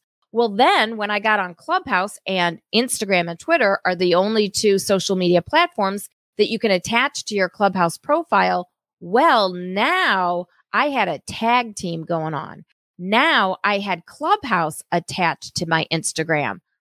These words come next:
Ha ha. Now I really started to use Instagram, and I started to use it for a lot more than my stories. And in combination with Clubhouse, my Instagram has grown.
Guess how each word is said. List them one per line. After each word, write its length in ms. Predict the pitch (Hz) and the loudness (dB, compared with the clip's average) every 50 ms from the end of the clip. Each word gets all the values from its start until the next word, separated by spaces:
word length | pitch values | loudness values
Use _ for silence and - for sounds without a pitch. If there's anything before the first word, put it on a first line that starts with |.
| _ - | _ -8
Ha 160 | - 180 165 | -4 -4 -4
ha. 420 | - - - 285 302 247 160 - - _ _ _ _ _ - | -4 -2 2 2 4 4 2 0 -4 _ _ _ _ _ -16
Now 580 | 165 170 190 208 240 262 262 226 190 170 165 - - | -12 -6 0 2 2 4 4 2 0 -2 -2 -2 -2
I 80 | 185 | -2
really 300 | 190 175 196 180 180 180 | 0 2 0 0 2 0
started 400 | 170 - - 190 175 170 175 165 | -2 0 0 2 2 2 2 0
to 100 | - - | 0 0
use 180 | 165 165 160 151 | 0 0 2 2
Instagram, 500 | 180 180 180 - - 156 147 143 - - | 0 0 0 -2 -4 -4 -4 -4 -4 -4
and 100 | 160 156 | -4 -4
I 40 | 165 | -2
started 380 | 170 - 208 196 190 190 180 | 0 2 2 4 4 2 -2
to 100 | - 190 | -4 -2
use 200 | 185 196 196 170 | 0 0 0 2
it 140 | 208 170 - | 2 0 0
for 120 | - 180 175 | -2 -4 -4
a 80 | 170 | -2
lot 260 | 175 185 185 180 - | 0 2 2 2 0
more 160 | 185 180 175 165 | 0 -2 0 0
than 140 | 170 165 | 0 -2
my 120 | 165 156 160 | -2 -4 -6
stories. 600 | 160 - - 285 302 302 254 233 214 208 - - _ _ _ _ _ _ _ - | -6 -6 -4 -2 0 2 2 2 2 0 -4 -12 _ _ _ _ _ _ _ -2
And 440 | 294 320 320 277 226 208 196 190 - _ _ _ _ _ _ | 0 2 4 4 2 2 0 -4 -10 _ _ _ _ _ _
in 220 | - 247 247 240 226 | 0 0 0 0 -2
combination 760 | - - 233 220 214 202 196 208 220 247 285 - - 247 208 | -6 -4 -4 -2 -2 -2 -2 0 0 0 -2 -4 -8 -8 -6
with 140 | 190 180 - | -8 -8 -6
Clubhouse, 460 | - - 185 175 185 180 180 170 - | -4 -2 -2 0 2 0 0 0 0
my 160 | 185 180 185 - | -2 -2 0 2
Instagram 560 | - 262 262 - - 233 202 196 185 180 175 175 | 0 0 0 -2 -4 -4 -2 0 2 2 2 0
has 200 | 175 175 165 160 | 0 -2 -2 -4
grown. 580 | - 190 208 240 247 226 190 180 175 175 175 | -4 -2 0 2 2 2 2 0 -4 -6 -10